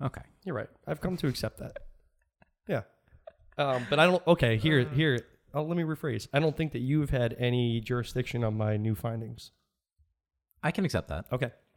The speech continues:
Speaker 2: So I'm gonna go three point eight.
Speaker 1: Really?
Speaker 2: Be-
Speaker 1: Still that much higher?
Speaker 2: Yeah, you know, it's because, like, I, like, we talked about it when we drank the apricot peach other half beer. Like,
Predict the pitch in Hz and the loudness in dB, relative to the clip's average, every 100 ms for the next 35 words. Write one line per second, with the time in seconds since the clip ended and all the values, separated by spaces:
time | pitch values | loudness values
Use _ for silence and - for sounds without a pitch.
0 | _ - - 131 139 180 160 139 135 131 | _ -6 0 4 4 4 4 4 4 4
1 | 139 131 123 - 139 127 123 104 104 - | 2 -2 -6 -6 -4 0 0 0 -6 -18
2 | _ _ _ _ _ _ _ _ _ 143 | _ _ _ _ _ _ _ _ _ 0
3 | 180 240 127 - 180 247 226 208 196 190 | 2 2 4 4 6 6 4 2 2 2
4 | 180 107 156 170 139 160 180 185 - - | 2 2 4 2 2 0 4 4 2 -8
5 | - - _ - 143 - - 175 180 170 | -20 -20 _ -12 -8 -8 -6 -4 0 0
6 | 143 - - _ - 147 160 185 - _ | -2 -6 -8 _ -6 -2 -2 -2 -8 _
7 | _ _ _ _ _ _ _ - - 147 | _ _ _ _ _ _ _ -12 -6 -2
8 | 180 170 151 127 120 117 117 117 110 110 | 0 0 2 2 2 0 -2 -4 -4 -8
9 | 113 113 120 113 107 - _ _ - 120 | -8 -6 -2 -2 -4 -8 _ _ -10 -4
10 | 113 113 113 117 120 113 113 - 120 110 | -2 -2 -4 -6 -6 -6 -8 -6 -6 -6
11 | - - _ _ _ _ - 120 107 104 | -10 -18 _ _ _ _ -4 -2 0 -4
12 | - 110 - - 113 | -6 -8 -10 -8 -8